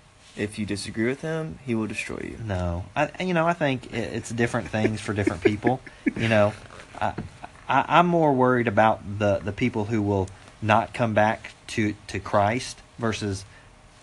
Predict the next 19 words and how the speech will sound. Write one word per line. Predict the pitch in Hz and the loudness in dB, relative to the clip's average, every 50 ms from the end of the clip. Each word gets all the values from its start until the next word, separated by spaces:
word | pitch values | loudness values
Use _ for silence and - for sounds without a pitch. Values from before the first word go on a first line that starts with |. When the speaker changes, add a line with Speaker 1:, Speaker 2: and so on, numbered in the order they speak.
| - - | -8 -8
Speaker 2:
a | 104 | -8
person | 101 - 123 113 107 - 107 104 98 | -6 -2 -2 -2 -2 -2 -4 -6 -6
who | 101 110 101 101 98 | -4 -2 -2 -2 -2
likes | 92 92 95 101 104 104 - | 0 2 2 2 2 0 -6
a | 104 | -10
certain | 98 - 110 104 - 98 107 110 107 104 | -6 -6 -6 -6 -6 -4 -2 -2 -2 0
Speaker 1:
Mm. | 101 | 0
Speaker 2:
way | 104 104 107 113 | 0 0 0 -2
of | 110 - | -4 -6
church | - 131 123 120 110 - | -4 -4 -4 -4 -4 -8
and | - - 101 | -10 -8 -6
will | 98 101 | -6 -6
just | 98 98 92 92 | -6 -6 -8 -6
go | 98 95 95 | -4 -4 -4
to | 90 98 98 | -4 -6 -6
a | 92 | -6
different | 95 90 87 80 - | -8 -8 -10 -12 -14
church. | - - - - - - - - - - - - - | -12 -14 -14 -14 -16 -16 -16 -16 -16 -18 -20 -10 -6
Speaker 1:
Yeah. | 113 98 90 | -6 -6 -6